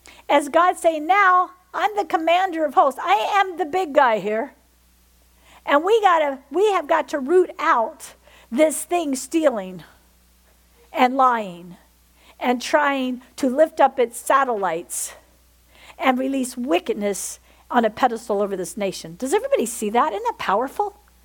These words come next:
Yes, I'm just as amazed that God would show me that as you are, okay? Isn't he funny? If he'll show me that, he might show y'all some really cool stuff. Amen? How cool is he?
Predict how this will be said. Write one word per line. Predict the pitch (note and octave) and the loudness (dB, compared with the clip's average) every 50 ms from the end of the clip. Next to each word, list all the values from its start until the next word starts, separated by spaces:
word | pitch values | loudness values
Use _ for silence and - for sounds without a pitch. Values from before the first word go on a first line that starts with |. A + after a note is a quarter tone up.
| _ _ _ _ _ _ _ _ _ _ _ _ _ _ _ _ _ _ _ | _ _ _ _ _ _ _ _ _ _ _ _ _ _ _ _ _ _ _
Yes, | - D4 C#4 C4 C#4+ | 0 2 2 2 2
I'm | C#4 C#4 D4 | -2 -2 -2
just | D#4 D4+ D#4 | -4 -6 -6
as | D#4+ D4+ C4 | -6 -6 -4
amazed | D4 C4 A#3+ A3 G#3+ G#3 A3 | -4 -2 -2 -2 -2 -2 -2
that | - G3+ | -4 -4
God | G3+ G3+ F#3+ F#3+ | -2 -2 -2 -2
would | F#3 F3+ | -4 -6
show | - - F#3+ F3+ | -10 -10 -10 -8
me | F3 F#3 E3+ | -8 -8 -8
that | F3 F3 E3 | -6 -6 -6
as | E3+ E3+ F3+ E3+ | -8 -10 -10 -10
you | D#3+ D#3+ | -12 -12
are, | - - - - | -12 -12 -14 -14
okay? | F3+ - - F3 F3 - - _ _ _ _ _ _ _ _ _ _ _ _ _ _ _ _ _ | -14 -12 -12 -12 -12 -14 -18 _ _ _ _ _ _ _ _ _ _ _ _ _ _ _ _ _
Isn't | - D4 - A#4 G4+ | -6 -4 -4 -2 0
he | D#4+ A#3+ | -2 -2
funny? | - - - - F#3 F3+ E3 F#3+ C4+ C#4 - - _ _ _ _ | -4 -6 -8 -8 -8 -6 -6 -6 -6 -6 -8 -12 _ _ _ _
If | - C#4+ - | -6 -4 -2
he'll | A4+ A#4 | -2 -2
show | - - G4+ | 0 -2 -4
me | F4 F4 C4 | -2 0 2
that, | C#4 D4 D4 B3 - - | 2 4 2 2 -2 -4
he | D#4+ D#4 F#4 | -8 -10 -8
might | G#4 C4 - | -8 -8 -8
show | - - C#4 | -6 -4 -4
y'all | C#4 D4 E4 E4 | -4 -2 -4 -6
some | - - A#3 G3+ G#3+ | -6 -6 -8 -6 -4
really | C4 E4 E4 B3 | -4 -4 -4 -6
cool | - - G#3 F3+ | -8 -10 -12 -12
stuff. | - - F3+ E3 - | -10 -12 -12 -8 -6
Amen? | G#3+ B3 C4+ D4+ F4 F#4+ F#4 - _ _ _ _ _ _ _ _ _ _ _ _ _ _ _ _ _ _ _ _ _ _ _ _ _ | -4 0 0 0 0 -2 -4 -10 _ _ _ _ _ _ _ _ _ _ _ _ _ _ _ _ _ _ _ _ _ _ _ _ _
How | - - G4+ G4+ | -4 -2 -2 -2
cool | - - - A4+ A#4+ A4+ A#4 | 0 0 0 2 2 2 0
is | A4 - | 0 0
he? | - E4 A3 - | -2 -6 -8 -8